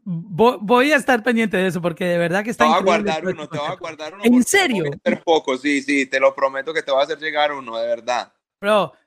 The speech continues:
Speaker 1: no me digas eso, que yo soy intenso.
Speaker 2: Lo juro, I swear,
Speaker 1: Ah,
Speaker 2: de
Speaker 1: acuérdate
Speaker 2: verdad.
Speaker 1: que esto lo está, esto lo estamos grabando, yo
Speaker 2: Está
Speaker 1: tomo
Speaker 2: grabado, está grabado.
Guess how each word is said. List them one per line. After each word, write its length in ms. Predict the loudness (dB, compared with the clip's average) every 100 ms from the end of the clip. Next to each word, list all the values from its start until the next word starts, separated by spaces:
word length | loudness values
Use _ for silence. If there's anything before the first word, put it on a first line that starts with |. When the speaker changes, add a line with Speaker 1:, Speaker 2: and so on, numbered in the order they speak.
| -10
Speaker 1:
no 60 |
me 80 | -6
digas 220 | -2 0
eso, 180 | 0 0
que 80 | 0
yo 100 | 0
soy 140 | 0
intenso. 480 | -2 0 0 0 -4 -10 _ _ _ _
Speaker 2:
Lo 300 | -12 -8 -6
juro, 500 | -2 0 2 2 2
I 60 | 0
swear, 440 | 2 2 2 0 -6 -2
Speaker 1:
Ah, 100 | 2
Speaker 2:
de 60 | 4
Speaker 1:
acuérdate 240 | 4 4
Speaker 2:
verdad. 160 | 2 0
Speaker 1:
que 60 |
esto 120 | 0
lo 80 | -2
está, 140 | 0 -2
esto 220 | -2 0
lo 40 | 0
estamos 280 | 0 0
grabando, 380 | 2 2 2 2
yo 100 | 0
Speaker 2:
Está 140 | 2 2
Speaker 1:
tomo 100 | 4
Speaker 2:
grabado, 360 | 2 0 -4
está 200 | -6 -12
grabado. 500 | -10 -6 -6 -6 -8